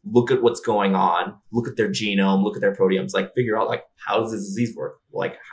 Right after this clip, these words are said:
how am I actually helping this person? How does the medication I'm giving them work? What's the interplay between that,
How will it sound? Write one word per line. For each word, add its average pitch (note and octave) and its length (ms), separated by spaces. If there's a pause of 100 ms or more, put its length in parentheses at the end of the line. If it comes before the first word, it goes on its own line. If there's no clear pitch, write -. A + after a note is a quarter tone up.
(220)
how A2+ 160
am A2+ 60
I G2+ 80
actually G2 400
helping G2 300
this F#2+ 120
person? - 440 (160)
How - 140
does A2+ 120
the A#2+ 60
medication B2+ 400
I'm A#2 100
giving B2+ 240
them F#2+ 120
work? C#2 280
What's - 180
the A2+ 160
interplay A#2+ 360
between G2 340
that, - 140